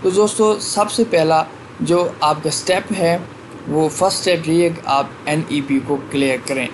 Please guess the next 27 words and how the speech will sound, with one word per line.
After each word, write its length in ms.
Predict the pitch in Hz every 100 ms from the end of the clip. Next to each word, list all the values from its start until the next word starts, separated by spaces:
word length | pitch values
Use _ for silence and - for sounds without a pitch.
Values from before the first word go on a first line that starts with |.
| -
अगर 180 | 165 180
आपका 520 | 147 143 147 160 156
एनईबी 420 | 160 165 147 143 156 - - - -
अनक्लियर 480 | 175 208 180 156 147
है 80 | 147
तो 140 | 147 135
आप 220 | 131 135
लोग 160 | 135
ख़ुद 140 | 151 143 -
को 80 | 147
माइग्रेट 420 | 139 135 147 139 -
नहीं 180 | 139 151
करवा 280 | 143 127
सकते। 400 | 127 127 123 139 - - -
और 100 | 135
जैसे 260 | 170 190 220
कि 80 | 196
मैंने 180 | 180
बताया 280 | 165 147 151
कि 120 | 160
सेवेंटी 540 | 170 - 190 208 226 226
परसेंट 500 | 220 160 160 160 151
पासिंग 340 | 139 143 180
क्राइटेरिया 560 | 156 135 127 143 170 185
है, 240 | 202 247 - - - -
तो 80 | 185
ये 380 | 185 202 220